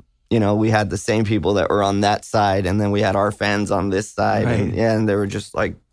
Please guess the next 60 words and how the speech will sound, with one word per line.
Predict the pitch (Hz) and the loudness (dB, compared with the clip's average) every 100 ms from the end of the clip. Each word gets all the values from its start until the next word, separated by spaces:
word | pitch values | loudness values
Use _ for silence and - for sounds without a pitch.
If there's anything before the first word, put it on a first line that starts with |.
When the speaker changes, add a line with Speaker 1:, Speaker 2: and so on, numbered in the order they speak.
| _ | _
Speaker 1:
some | - 110 | -8 -4
people | 113 95 | -2 -2
were | 92 | 0
just | 101 104 | -2 0
not | 110 90 | 2 2
having | 110 110 104 110 | 2 2 2 2
it, | 107 - _ | 0 -2 _
you | - | 0
know? | 101 107 104 | 4 4 4
And | 104 | 4
Speaker 2:
<laughs> | |
Yeah, | 160 - | 2 0
that's | 120 135 - - | -4 -6 -10 -6
Speaker 1:
what, | 147 - - | 0 2 2
what, | 170 - | 0 2
what | 160 | 2
are | |
you | 156 | 2
gonna | 143 135 | 2 2
do? | 143 - - - | 0 -4 -16 0
You | 151 | 2
know | 175 | 4
what? | 190 190 202 - - | 4 2 0 -6 -4
You | 147 170 | 0 2
end | 175 | 2
up | 175 135 | 0 0
becoming | 151 170 160 139 | -2 2 2 2
s-, | - - - | -2 -16 -12
some | - 170 | 0 2
of | 151 | 4
those | 143 - | 2 2
people, | 165 165 165 | -2 0 2
you | |
end | 143 | 2
up | 143 | 2
becoming | 120 120 143 131 127 | -2 0 0 2 2
their, | 113 | 0
'cause | - 147 139 | 0 0 2
I | 151 | 2
was, | 170 151 - - - | 0 -2 -4 -16 -14
sometimes | - 196 208 202 170 | 0 0 2 2 2
I | 160 | 2
was | 165 160 | 2 0
that | 147 131 - | -2 -2 -4
kid | 147 139 131 - _ _ _ - | 0 2 0 -4 _ _ _ 0
that | 127 | 2
was | 113 117 | 2 2
hard | 135 127 | 2 2
to | 127 | 0
impress. | 90 107 - 135 98 71 - - _ _ - | 0 0 2 2 2 0 -10 -20 _ _ 0
And | 123 | 0
some | - 165 175 | 2 2 2
of | |
the | 175 | 2
bands | 127 143 143 | 2 2 2
I | 123 117 | 2 2
didn't | 131 139 87 | 2 2 2
like | 107 127 | 2 0
at | - - | -2 -6
first | - 151 120 104 - | 0 2 2 0 -8